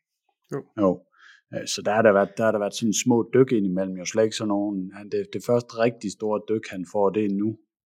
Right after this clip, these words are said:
Speaker 2: Og når han har været før i, øh, Fiorentina, Lazio og Inter. Så når der er kommet det der rigtige dyk, der i alle tre klubber, der er det altså bare ikke kommet op igen.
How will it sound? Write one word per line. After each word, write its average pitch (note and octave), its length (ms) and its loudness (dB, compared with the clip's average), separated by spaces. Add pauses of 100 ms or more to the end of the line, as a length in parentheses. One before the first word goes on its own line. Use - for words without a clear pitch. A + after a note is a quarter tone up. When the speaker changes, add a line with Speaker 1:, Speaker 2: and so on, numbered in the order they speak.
(140)
Speaker 2:
Og G#2 100 -4
når G2 140 4
han F#2+ 160 -2
har F#2 100 -6
været G#2 240 0 (180)
før A#2 280 0
i, F2 200 -10 (100)
øh, E2 420 -12 (100)
Fiorentina, G#2+ 720 -4
Lazio F#2+ 720 -4
og F2+ 220 -12
Inter. G#2+ 340 0 (1400)
Så - 260 -2
når A2 160 6
der A2 60 6
er G#2+ 160 2
kommet B2+ 320 2
det A2+ 100 -4
der A2 280 0
rigtige G#2+ 420 -2
dyk, A2 120 4 (520)
der A2+ 80 0
i A2 140 2
alle A#2 240 0
tre A#2+ 300 -2
klubber, A#2 520 -2 (540)
der G#2+ 80 2
er G#2+ 40 4
det G#2+ 80 4
altså G#2 260 0
bare A2 200 -4
ikke A#2+ 160 -10
kommet G#2 260 -4
op A#2+ 140 2
igen. F#2 260 -8